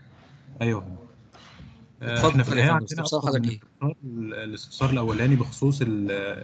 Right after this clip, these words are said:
Speaker 1: الشيت بتاعنا اللي بعتناه في الاول بتاع الفينيشد جودز بتاعتنا. احنا كنا
Speaker 2: مم.
Speaker 1: بعتنا شيت فيه الانترنال كود والبريك كود،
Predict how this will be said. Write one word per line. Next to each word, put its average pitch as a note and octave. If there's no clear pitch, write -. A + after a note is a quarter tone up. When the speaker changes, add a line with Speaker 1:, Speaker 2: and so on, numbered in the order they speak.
Speaker 1:
الشيت -
بتاعنا B2+
اللي G#2+
بعتناه G#2
في A#2+
الاول A#2
بتاع A2+
الفينيشد A2+
جودز A2+
بتاعتنا. A2
احنا -
كنا A#2
Speaker 2:
مم. A#2
Speaker 1:
بعتنا A#2
شيت B2
فيه -
الانترنال A#2
كود C#3+
والبريك A#2+
كود، F#2